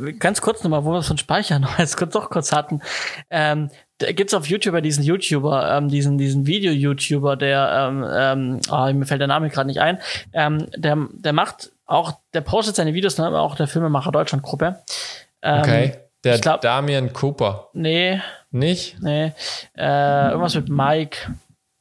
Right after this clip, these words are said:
Speaker 2: Ah, Mike Simunski oder sowas?
Speaker 1: Ah, das kann sein, ja. Ähm,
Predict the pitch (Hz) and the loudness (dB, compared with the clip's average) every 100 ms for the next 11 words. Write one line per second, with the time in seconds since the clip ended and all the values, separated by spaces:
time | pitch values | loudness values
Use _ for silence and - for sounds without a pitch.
0 | _ _ - - 120 117 113 113 127 127 | _ _ -20 -4 0 0 0 0 -2 -2
1 | - - 131 123 143 175 - 208 180 180 | -4 0 2 2 2 0 -2 -2 0 0
2 | 175 185 202 - - 185 190 170 156 156 | 2 0 -2 -8 -2 0 0 0 2 2
3 | 135 139 143 - - - - - 151 156 | 2 0 -2 -10 -8 -6 -6 0 2 0